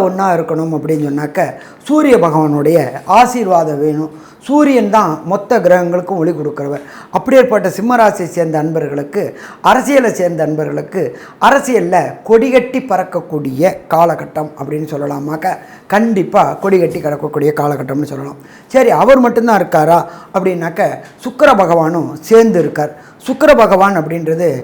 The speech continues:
நம்மளோட ஜோதிட சாஸ்திரத்துல கலத்திர காரகன் அப்படிம்போம்.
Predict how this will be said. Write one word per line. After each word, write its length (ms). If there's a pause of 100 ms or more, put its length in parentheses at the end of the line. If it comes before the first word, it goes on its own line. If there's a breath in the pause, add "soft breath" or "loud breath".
(240 loud breath)
நம்மளோட 280 (100)
ஜோதிட 280
சாஸ்திரத்துல 520 (480 loud breath)
கலத்திர 360 (260)
காரகன் 580
அப்படிம்போம். 440